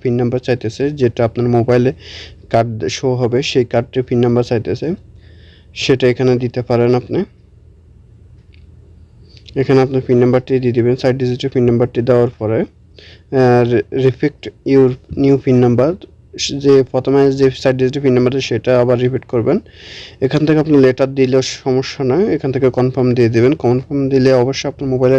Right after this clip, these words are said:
কল আসবে। যদি কল না আসে কোনো সমস্যা না, প-, আপনি ফরওয়ার্ড অপশনে ক্লিক করে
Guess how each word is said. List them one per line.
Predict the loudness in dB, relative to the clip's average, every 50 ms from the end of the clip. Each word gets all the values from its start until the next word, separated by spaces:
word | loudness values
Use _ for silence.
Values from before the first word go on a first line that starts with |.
| 0 0
কল | -2 0 0 0
আসবে। | 0 0 0 -2 -2 -2 -4 -14 -20 -20 -20 -20 -20 -14 -6 -2
যদি | -2 -2 -2 0
কল | 0 0 2 2
না | 2 2 2 0
আসে | -2 -2 -4
কোনো | -4 -4 -4 -2
সমস্যা | -2 -2 -2 -4 -4 -4 -4
না, | -4 -4
প-, | -2 0
আপনি | 0 0 0 0 -2 -6 -6
ফরওয়ার্ড | -4 -4 -6 -6 0 0 0 2 2
অপশনে | -2 -2 -4 -6 -6
ক্লিক | -4 -4 -8 -8 -6
করে | -2 0 2 2 4 2 2